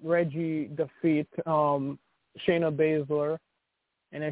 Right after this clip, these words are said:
Shayna Baszler attacked Reggie, um, in the, um, the Firefly Funhouse, and looks like she's gonna be in, she's gonna be involved with the, um,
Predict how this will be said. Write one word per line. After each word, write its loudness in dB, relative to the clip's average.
Shayna 0
Baszler 2
attacked -6
Reggie, -2
um, -8
in -2
the, 4
um, -2
the 4
Firefly 4
Funhouse, -4
and -6
looks 0
like 0
she's -4
gonna -2
be -2
in, -6
she's -4
gonna -2
be 2
involved 2
with -4
the, 0
um, -6